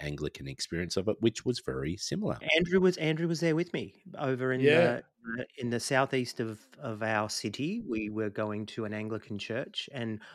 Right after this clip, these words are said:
Speaker 2: I know he connected to the minister, you know, very much as I did. So yeah, that we, we sort of shared that. Andrew, and, and I keep wanting to call you by your last <laughs> name, and I won't.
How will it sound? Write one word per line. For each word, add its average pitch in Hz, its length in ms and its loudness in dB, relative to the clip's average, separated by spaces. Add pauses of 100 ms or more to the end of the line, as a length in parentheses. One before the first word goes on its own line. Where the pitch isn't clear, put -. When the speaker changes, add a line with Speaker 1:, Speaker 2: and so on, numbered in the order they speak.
Speaker 2:
I 127 80 4
know 131 140 6
he 156 260 6
connected - 600 -8
to - 100 -6
the 110 80 -2
minister, 110 580 0 (240)
you 123 100 -2
know, 107 60 -2
very 110 180 2
much 110 240 -2
as 104 100 -2
I 113 200 2
did. 98 280 -4 (320)
So - 160 -6
yeah, 120 180 4
that 120 120 0
we, - 180 0
we - 60 -20
sort 123 200 -2
of 107 60 -4
shared 117 340 -2
that. 107 180 -4 (400)
Andrew, 190 420 8 (240)
and, 156 140 2
and 147 160 4
I 135 40 2
keep - 220 -2
wanting 143 220 2
to 120 60 -8
call 139 200 0
you 117 80 0
by 113 120 -2
your 110 80 -2
last 113 280 2
<laughs> - 0 -
name, 110 260 0
and 107 120 -4
I - 20 -
won't. 117 340 0